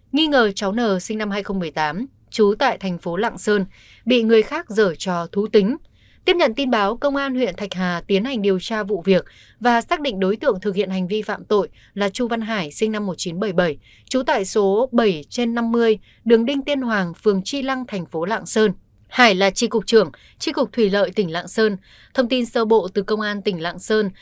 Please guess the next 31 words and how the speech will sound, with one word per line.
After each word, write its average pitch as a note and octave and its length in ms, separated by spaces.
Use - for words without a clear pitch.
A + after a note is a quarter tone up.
Chu D#4 140
Văn D4 120
Hải B3 200
khai A3 240
nhận G3+ 200
trưa A3 240
mười F#3+ 160
một E3 180
tháng D#3 180
mười G#3 120
một, E3+ 200
cùng B3 140
bạn A3+ 160
bè A3 120
đi B3+ 140
hát D4 200
ở E3 160
quán E3 240
karaoke G#3 460
trên D4 180
đường G#3+ 240
Trần F#3+ 260
Quang G3 200
Khải, F#3 360
phường F3+ 240
Chi G#3+ 180
Lăng, G#3 220
thành F3+ 200
phố D#3 160
Lạng F#3 200
Sơn. F#3+ 260